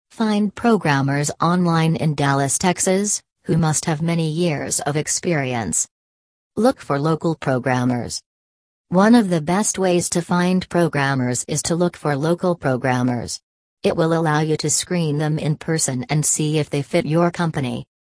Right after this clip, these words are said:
You can also interview them to understand their skills and abilities.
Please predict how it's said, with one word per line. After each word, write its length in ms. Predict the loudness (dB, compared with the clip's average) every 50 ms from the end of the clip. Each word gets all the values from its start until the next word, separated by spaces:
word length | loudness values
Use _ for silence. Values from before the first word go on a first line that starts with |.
| _ -4
You 160 | 0 0 2
can 160 | 2 2 0
also 380 | 2 2 2 2 2 0 0 2
interview 400 | 2 2 2 0 0 2 0 0
them 200 | 0 0 -2 -2 -2
to 120 | -2 -2
understand 640 | 0 0 0 0 -2 -2 -2 -2 -2 -2 0 0 0
their 180 | 0 0 0
skills 520 | 0 -2 -2 -2 -2 -2 -2 -2 -2 -4 -2
and 180 | -2 0 0
abilities. 680 | 0 -2 -2 -4 -4 -4 -4 -4 -6 -6 -6 -8 -8